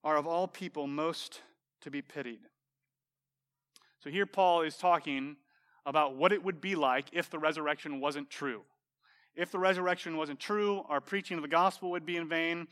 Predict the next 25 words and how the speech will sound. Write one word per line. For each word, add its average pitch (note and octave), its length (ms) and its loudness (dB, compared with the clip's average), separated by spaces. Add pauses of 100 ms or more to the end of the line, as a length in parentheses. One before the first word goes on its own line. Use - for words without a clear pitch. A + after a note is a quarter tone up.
(240)
our C3+ 100 -2
faith G3+ 400 -2
would F3 80 -10
be E3 140 -2
in D#3+ 100 -4
vain, D#3+ 400 0 (240)
we'd C3+ 120 -12
be C3+ 200 -8 (320)
dead F3+ 320 6
and D#3 140 -4
enslaved D#3+ 420 -2
to C#3+ 80 -4
our C3+ 100 -2
sins. F#3+ 600 0 (340)
Uh, C3 360 2 (1700)
we G3+ 380 4
of E3 220 6
all F#3+ 320 4
people D3+ 680 -2 (500)
would D3 280 -6
be D3+ 160 0
most D#3+ 400 -4
deserving D#3 640 -2
of C3+ 260 -8
pity. A#2 320 -8